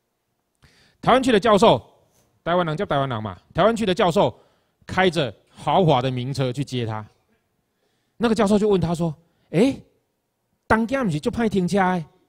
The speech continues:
伊讲：“介简单，上有政策，下有对策。”嘿，日本人拢足戆的，吼，伊讲日本人足戆的啦。咱吼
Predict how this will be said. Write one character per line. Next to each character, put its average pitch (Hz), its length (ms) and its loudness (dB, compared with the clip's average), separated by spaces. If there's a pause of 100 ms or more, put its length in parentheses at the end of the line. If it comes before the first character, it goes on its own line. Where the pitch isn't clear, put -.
(540)
伊 127 100 -14
讲 151 160 -8 (140)
：“介 143 140 -10
简 123 200 -10
单， 120 220 -12
上 147 260 -8
有 98 140 -6
政 143 180 -8
策， 117 200 -8
下 139 180 -10
有 92 80 -10
对 131 140 -8
策。” 113 120 -8
嘿， 160 160 -8 (140)
日 113 60 -10
本 143 120 -6
人 131 120 -8
拢 131 100 -8
足 156 80 -8
戆 104 220 -8
的， 98 120 -16 (1000)
吼， 104 220 -12 (260)
伊 139 100 -16
讲 170 140 -4
日 131 80 -6
本 113 100 -10
人 123 120 -4
足 135 80 -4
戆 107 180 -4
的 98 100 -12
啦。 90 160 -18 (880)
咱 190 200 -4
吼 127 360 -2